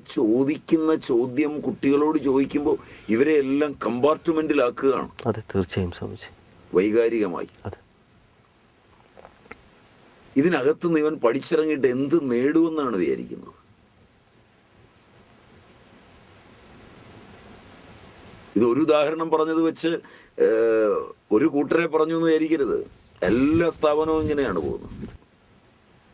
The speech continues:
Speaker 1: വൈകാരികമായൊരു സാക്ഷരത മാനേജ്മെന്റിനില്ല,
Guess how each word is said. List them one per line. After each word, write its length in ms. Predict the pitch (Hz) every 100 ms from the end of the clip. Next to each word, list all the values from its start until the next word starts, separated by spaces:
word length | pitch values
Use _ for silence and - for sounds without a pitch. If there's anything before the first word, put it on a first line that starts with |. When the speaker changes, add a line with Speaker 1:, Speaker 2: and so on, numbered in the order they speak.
| _ - - - - - - - - - 143
Speaker 1:
വൈകാരികമായൊരു 1120 | 117 147 143 165 175 180 165 165 160 160 160 156
സാക്ഷരത 640 | 127 120 117 - 151 156 151 147
മാനേജ്മെന്റിനില്ല, 880 | 117 135 143 143 139 131 120 107 107